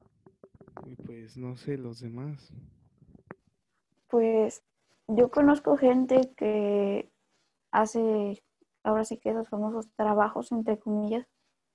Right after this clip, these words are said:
Speaker 2: que de tipo, amarra a esta persona o saber quién me hace brujería y las famosas limpias, cosas así.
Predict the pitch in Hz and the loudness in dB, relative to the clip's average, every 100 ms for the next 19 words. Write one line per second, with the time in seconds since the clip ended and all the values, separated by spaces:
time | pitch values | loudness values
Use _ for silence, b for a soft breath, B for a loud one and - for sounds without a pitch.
0 | _ _ _ _ _ _ 220 220 214 214 | _ _ _ _ _ _ 2 4 4 4
1 | 214 208 208 - - 214 - 208 - - | 0 -2 -4 -8 -12 -8 0 0 0 -4
2 | _ _ - 220 220 226 226 262 269 262 | _ _ -2 2 2 2 2 2 0 0
3 | 196 202 208 226 208 196 196 214 202 208 | 0 0 -2 0 2 2 0 0 0 0
4 | 233 226 214 202 208 220 - 214 165 160 | 0 0 0 -2 0 -2 -2 -6 -4 -4
5 | 175 208 214 196 190 180 185 208 214 202 | -2 -2 0 0 -2 -2 -4 -4 -6 -4
6 | 214 208 208 214 214 - 196 190 240 - | -4 -2 0 0 -2 -4 -4 -4 -4 -2
7 | 269 247 220 220 269 | 0 0 0 0 0